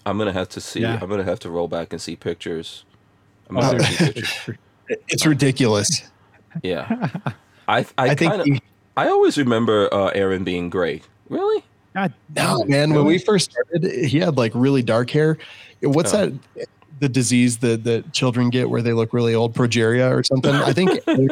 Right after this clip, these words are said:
Speaker 3: had, like, late term progeria. Like, he lived mostly in
Speaker 1: <laughs>
Speaker 3: life,
Speaker 1: Oh,
Speaker 3: but then he's
Speaker 1: boy.
Speaker 3: fifty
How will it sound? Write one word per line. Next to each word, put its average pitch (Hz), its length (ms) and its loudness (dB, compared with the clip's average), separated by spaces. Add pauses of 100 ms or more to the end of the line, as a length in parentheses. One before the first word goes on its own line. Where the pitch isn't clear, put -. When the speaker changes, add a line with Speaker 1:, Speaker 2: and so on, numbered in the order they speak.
Speaker 3:
had, 135 240 2
like, 120 380 -2
late 139 140 0 (100)
term 135 300 4
progeria. 127 680 2
Like, 131 180 2
he 143 80 4
lived 143 260 4
mostly 135 360 4
in 131 80 2
Speaker 1:
<laughs> - 0 -
Speaker 3:
life, 131 120 2 (880)
Speaker 1:
Oh, 107 340 4
Speaker 3:
but 110 80 4
then 139 100 4
he's 147 120 4
Speaker 1:
boy. 92 300 0 (320)
Speaker 3:
fifty 139 160 -4